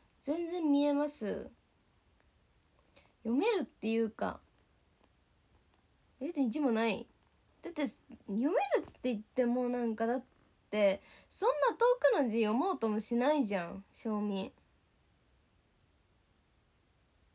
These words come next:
コンタクトつけに行く。え、そう、コンタクトつけた方がいいのかなとか思いつつ。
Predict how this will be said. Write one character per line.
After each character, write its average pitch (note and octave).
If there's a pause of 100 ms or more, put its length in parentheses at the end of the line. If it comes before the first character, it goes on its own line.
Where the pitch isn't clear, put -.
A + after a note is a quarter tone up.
(500)
コ D#4+
ン E4
タ C#4+
ク A3
ト -
つ -
け A3+
に G#3
行 -
く。 - (280)
え、 -
そ G#3
う、 -
コ -
ン - (100)
タ C#4
ク -
ト G#3
つ -
け G4+
た F4
方 A#3+
が A3+
い -
い C4
の A#3+
か G#3
な G3
と G3
か -
思 G#3
い A#3
つ A3
つ。 -